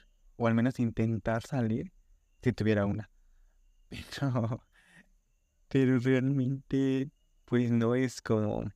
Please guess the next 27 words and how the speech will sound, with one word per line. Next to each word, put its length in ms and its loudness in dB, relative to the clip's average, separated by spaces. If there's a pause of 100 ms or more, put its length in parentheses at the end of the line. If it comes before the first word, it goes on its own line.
(1300)
vaya, 340 2
que 100 -2
me 120 2
sienta 240 0
tranquilo, 520 -2
¿no? 120 -4
Que 120 -4
me 60 -2
sienta 260 -4
cómodo. 340 -4 (680)
Porque 220 -2
ahora 180 2
podría 240 0
estar 220 -6
grabando, 920 -2
podría 340 -2
estar 180 -4
en 180 0
un 140 -2
lugar, 280 -2 (300)
busca 280 -4
un 120 2
lugar 240 2
en 180 -2
donde 380 -2 (220)
pueda 500 -2 (1300)
hacer 440 -2